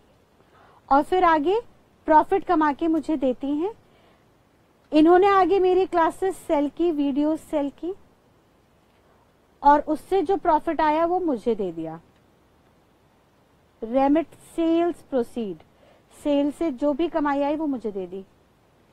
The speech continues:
और फिर उसमें से मैंने इन्हें commission पे कर दिया क्योंकि इन्होंने मेरे behalf पे मेरी classes local market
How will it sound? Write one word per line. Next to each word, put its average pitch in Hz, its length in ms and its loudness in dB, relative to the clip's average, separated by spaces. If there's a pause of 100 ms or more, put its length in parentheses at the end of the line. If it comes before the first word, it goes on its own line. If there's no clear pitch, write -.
(520)
और 277 180 4
फिर 339 220 -2
उसमें 320 500 -2
से 370 200 -2
मैंने 320 380 0 (120)
इन्हें 294 300 -2 (540)
commission 285 580 0
पे 254 200 -2 (100)
कर 190 120 -8
दिया 165 320 -14 (1300)
क्योंकि 269 360 -4
इन्होंने 262 260 -4
मेरे 254 300 -2
behalf 240 260 -4 (120)
पे 359 200 -4 (380)
मेरी 359 540 4
classes 320 640 -4
local 269 480 -4
market 240 380 -6